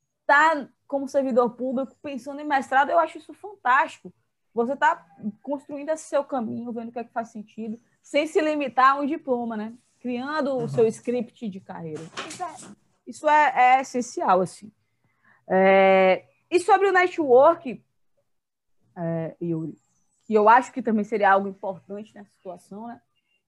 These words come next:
Speaker 1: Eu, eu acredito, é algo que a gente,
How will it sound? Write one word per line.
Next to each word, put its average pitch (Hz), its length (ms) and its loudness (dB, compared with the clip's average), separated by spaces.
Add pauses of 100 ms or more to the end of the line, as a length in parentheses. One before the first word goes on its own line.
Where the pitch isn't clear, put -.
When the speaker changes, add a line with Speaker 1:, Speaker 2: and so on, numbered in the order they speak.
(760)
Speaker 1:
Eu, 202 220 -2
eu 214 120 4
acredito, 214 480 -2
é 208 100 4
algo 202 120 4
que 214 60 -4
a 202 60 -2
gente, 196 260 -10